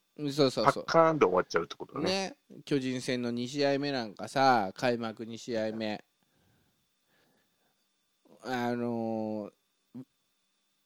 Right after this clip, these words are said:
Speaker 1: 京田が塁に出てね。
Speaker 2: うん。
Speaker 1: で、二番がバントして。
Speaker 2: うん。
Speaker 1: うん。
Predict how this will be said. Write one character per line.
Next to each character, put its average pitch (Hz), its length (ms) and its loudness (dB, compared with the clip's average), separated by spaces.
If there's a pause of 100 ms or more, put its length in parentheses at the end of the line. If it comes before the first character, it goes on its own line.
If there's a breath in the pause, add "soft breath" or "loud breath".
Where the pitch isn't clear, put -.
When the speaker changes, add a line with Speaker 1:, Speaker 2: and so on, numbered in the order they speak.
(120)
Speaker 1:
京 147 240 6
田 131 140 4
が 127 220 4
塁 123 300 4
に 110 120 -4
出 104 120 -4
て 104 140 -8
ね。 139 280 -4 (880)
Speaker 2:
う 90 60 -4
ん。 85 280 -2 (200)
Speaker 1:
で、 107 80 -12
二 127 140 -2
番 131 220 4
が 107 100 -2
バ 127 180 2
ン 147 100 -2
ト 139 140 -4
し - 100 -6
て。 120 280 -2 (920)
Speaker 2:
う 95 80 -2
ん。 85 240 0 (400)
Speaker 1:
う 120 80 -6
ん。 104 320 -6